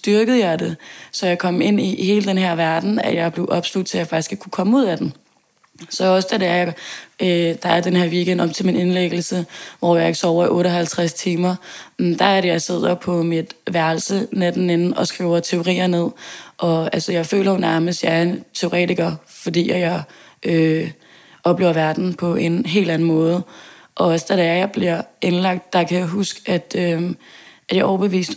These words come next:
om, at, at de nu skal sådan finde ud af, at jeg er et vidunderbarn.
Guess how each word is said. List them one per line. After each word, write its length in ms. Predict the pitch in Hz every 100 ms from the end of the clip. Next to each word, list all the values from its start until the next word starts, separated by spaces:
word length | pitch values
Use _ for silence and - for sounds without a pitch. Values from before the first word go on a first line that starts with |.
| -
om, 300 | 196 190 - - _
at, 320 | - 180 - - _ _ _ - _ _ -
at 200 | - -
de 60 |
nu 240 | 196 196 202
skal 520 | - - 190 185 - - _ _ _ _ _ -
sådan 380 | - 202 180 180
finde 300 | - 185 -
ud 140 | 214
af, 300 | 220 175 165
at 200 | - 175
jeg 80 | 185
er 40 | 170
et 120 | 151
vidunderbarn. 600 | 175 226 226 202 -